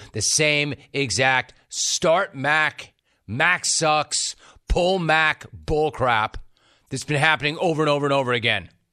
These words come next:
In fact, Mac didn't just get devoted to number two.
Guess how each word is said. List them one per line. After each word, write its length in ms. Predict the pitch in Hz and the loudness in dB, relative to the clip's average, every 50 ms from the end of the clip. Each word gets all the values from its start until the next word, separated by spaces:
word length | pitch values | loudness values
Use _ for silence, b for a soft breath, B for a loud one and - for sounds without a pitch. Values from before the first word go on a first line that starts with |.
| _ _ _ _ _ _ _ _ _ _ _ _ _ _ _ _ _ _ _ _ - - - | _ _ _ _ _ _ _ _ _ _ _ _ _ _ _ _ _ _ _ _ -18 -12 -12
In 80 | 127 | -4
fact, 280 | - 190 190 175 - 101 | 0 2 2 2 0 -2
Mac 600 | 104 107 120 160 208 202 139 113 - - - - _ _ _ _ _ _ _ _ _ | -4 -2 0 0 2 0 0 -2 -6 -8 -16 -20 _ _ _ _ _ _ _ _ _
didn't 240 | - 175 220 226 214 | -6 -4 -2 -2 -2
just 260 | 151 170 165 156 - | -2 -2 -2 -2 -2
get 140 | - 151 117 | -4 -4 -2
devoted 380 | 113 127 104 143 151 165 156 131 | -2 -2 0 2 2 2 0 -2
to 100 | 123 127 | -2 -2
number 180 | 139 123 117 | -2 -2 -2
two. 460 | 110 - - 170 190 151 110 104 92 | -2 -2 0 0 0 0 -2 -4 -8